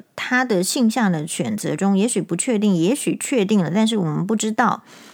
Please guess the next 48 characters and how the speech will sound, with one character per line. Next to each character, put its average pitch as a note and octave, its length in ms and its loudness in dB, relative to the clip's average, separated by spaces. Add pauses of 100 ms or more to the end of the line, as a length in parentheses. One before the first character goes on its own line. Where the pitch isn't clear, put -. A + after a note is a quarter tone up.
(500)
所 - 160 -4
以， D4 400 0 (100)
呃， F#3+ 560 2 (320)
他 E4+ 160 0
非 F4 180 0
常 D4 140 2
有 F#3+ 160 4
可 G3+ 140 0
能 D3+ 260 -2
这 B3+ 200 0
辈 A3+ 220 2
子 - 300 -6 (320)
唯 G3 140 4
一 B3 180 2
一 G#3 40 2
个 G3 140 2
喜 - 180 -4
欢 F#3 180 2
的 G3 140 6
对 - 180 2
象 F#3 240 4
就 F3 60 2
是 F3+ 80 2
这 F3+ 140 0
个 G3 120 0
人 - 320 -2
啊。 - 220 -8 (580)
我 G#3 140 0
觉 D4+ 100 0
得 E4 80 2
异 E4 220 2
性 C#4+ 240 0
恋 B3+ 260 4
的 E3+ 280 0
人 D#3+ 280 0
跟 G#3 160 0
同 G3 200 0
性 G#3 160 0
恋 F#3+ 200 2
的 - 220 -2
人 D#3 340 -4
差 G#3+ 240 0
别 E3 220 0
差 E3+ 180 -2
在 E3+ 200 -2
哪 G3 240 -4
里 - 180 -8
哦？ - 160 -12